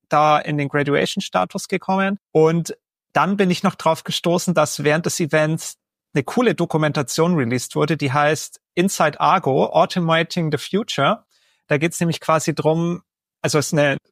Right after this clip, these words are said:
sehr interessante Dokumentation darüber, wie quasi die Journey bei Argo ausgesehen hat. Und ich will jetzt eigentlich gar nicht teasern,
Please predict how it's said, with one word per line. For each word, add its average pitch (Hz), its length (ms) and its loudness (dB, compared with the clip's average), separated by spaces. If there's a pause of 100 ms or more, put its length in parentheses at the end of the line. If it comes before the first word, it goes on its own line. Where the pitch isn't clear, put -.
(120)
sehr 165 480 2
interessante 165 580 -2
Dokumentation 156 800 -4
darüber, 156 580 0
wie 147 180 -2
quasi 151 340 -2
die 127 160 -4
Journey 151 420 0
bei 139 120 0
Argo 139 380 2
ausgesehen 123 600 -4
hat. 123 180 0
Und 131 220 -6 (360)
ich - 160 -4
will 156 100 4
jetzt 170 120 -2
eigentlich 151 240 0
gar 131 120 0
nicht 139 180 -4
teasern, 139 500 0